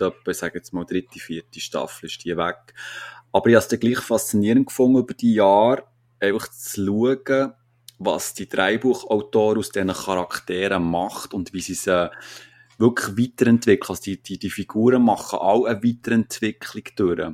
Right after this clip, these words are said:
Sie sind immer noch so ein bisschen eigen und verschroben und in sich gekehrt, aber, ähm, sie, sie, sie haben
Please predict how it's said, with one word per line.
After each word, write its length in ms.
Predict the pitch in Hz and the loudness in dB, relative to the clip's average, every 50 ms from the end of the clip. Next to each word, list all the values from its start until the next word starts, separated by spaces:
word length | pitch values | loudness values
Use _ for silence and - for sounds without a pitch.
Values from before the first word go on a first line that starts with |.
| - _ _ _ - - - - - _ | -12 _ _ _ -20 -20 -20 -20 -20 _
Sie 180 | _ - - 98 | _ -12 -10 -10
sind 180 | - - 101 76 | -8 -6 -4 0
immer 260 | 92 110 135 156 151 | 2 2 4 4 4
noch 160 | 147 143 139 | 4 4 4
so 160 | - - 147 | 2 0 -2
ein 60 | - - 139 | 0 4 4
bisschen 220 | 135 131 113 101 | 4 4 4 4
eigen 380 | 113 117 127 127 131 135 - - | 4 6 6 6 4 0 -2 0
und 180 | 127 120 117 - | -2 -2 -2 -2
verschroben 600 | - 117 - - - 117 107 113 113 - 123 113 | -6 -8 -8 -4 0 0 0 0 0 0 -2 0
und 200 | 107 110 110 - | 0 0 -2 -2
in 100 | - - | -4 -8
sich 200 | - - 123 117 | -6 -6 -8 -8
gekehrt, 400 | - - - 113 107 110 110 - | -8 -8 -4 -2 0 0 0 -2
aber, 300 | - 85 87 - - 90 | -4 -6 -6 -2 -2 -2
ähm, 580 | 90 87 87 85 85 87 85 85 87 87 - - | 0 0 0 0 -2 -2 -4 -4 -6 -8 -12 -14
sie, 200 | - - - - | -16 -16 -14 -14
sie, 160 | - - - - | -14 -14 -16 -16
sie 280 | - - - 104 95 95 | -14 -10 -6 -6 -4 -2
haben 220 | 92 87 90 - | 0 0 0 0